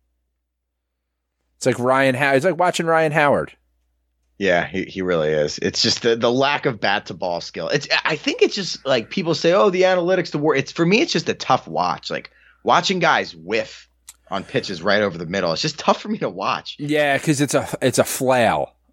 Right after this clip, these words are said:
Speaker 1: Like, it's
Speaker 2: Yeah.
Speaker 1: just, you know, you're watching at home and you're like, you're pulling your front side out. Like, you never stood a chance at that pitch.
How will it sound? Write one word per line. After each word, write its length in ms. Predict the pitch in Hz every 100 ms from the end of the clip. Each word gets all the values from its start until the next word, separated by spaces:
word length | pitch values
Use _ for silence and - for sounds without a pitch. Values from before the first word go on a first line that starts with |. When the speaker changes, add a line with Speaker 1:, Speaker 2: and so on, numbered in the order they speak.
| -
Speaker 1:
Like, 240 | 104 98
it's 300 | 113 107 -
Speaker 2:
Yeah. 60 | 156
Speaker 1:
just, 240 | 131 - 123
you 140 | 131 127
know, 200 | 113 110 - - - _ _ -
you're 260 | - 139 139
watching 360 | 143 143 139 135
at 80 | 113
home 200 | 131 113
and 60 |
you're 100 | 104
like, 140 | 98 92
you're 80 | 98
pulling 240 | 127 117
your 80 | 110
front 280 | - 104 95
side 220 | 98 98
out. 340 | 123 127 127
Like, 200 | 95 90
you 80 | 98
never 200 | 104 92
stood 200 | - 98
a 40 | 85
chance 360 | - 90 -
at 80 | -
that 180 | 64 -
pitch. 380 | - - -